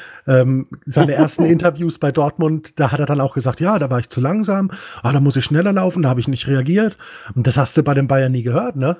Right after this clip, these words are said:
Speaker 1: Dass er das zugegeben hat oder gesagt hat. Da hat er
Speaker 2: Ja,
Speaker 1: sich in
Speaker 2: ich
Speaker 1: der
Speaker 2: war nicht zu langsam,
Speaker 1: Erkältung
Speaker 2: der Ball war zu
Speaker 1: versteckt.
Speaker 2: schnell.
Speaker 1: Richtig, oder er hat gesagt, „Ich war erkältet, der Trainer hat mich aufgestellt.“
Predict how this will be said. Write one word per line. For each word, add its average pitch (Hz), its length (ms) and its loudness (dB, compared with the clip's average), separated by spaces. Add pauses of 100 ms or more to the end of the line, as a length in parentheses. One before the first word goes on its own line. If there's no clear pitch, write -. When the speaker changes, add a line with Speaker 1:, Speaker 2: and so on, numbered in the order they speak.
Speaker 1:
Dass 135 160 -2
er 135 80 -4
das 123 200 -6
zugegeben 127 540 -4
hat 123 140 -2
oder 120 140 -2
gesagt 117 340 -2
hat. 110 160 -6 (340)
Da 127 100 2
hat 135 80 4
er 143 80 4
Speaker 2:
Ja, 165 100 6
Speaker 1:
sich 165 80 0
in 143 60 0
Speaker 2:
ich 139 60 0
Speaker 1:
der 139 100 4
Speaker 2:
war 175 80 4
nicht 170 120 -2
zu 160 100 2
langsam, 190 280 2
Speaker 1:
Erkältung - 0 -
Speaker 2:
der 151 80 4
Ball 156 120 0
war 160 80 0
zu 143 60 -8
Speaker 1:
versteckt. 131 180 -2
Speaker 2:
schnell. 165 220 -6 (300)
Speaker 1:
Richtig, 165 340 2
oder 143 100 2
er 143 40 4
hat 135 60 0
gesagt, 135 160 0
„Ich 127 120 -6
war 123 100 -2
erkältet, 185 500 -2
der 139 80 -2
Trainer 131 240 0
hat 123 120 -4
mich 123 120 -2
aufgestellt.“ 220 600 -4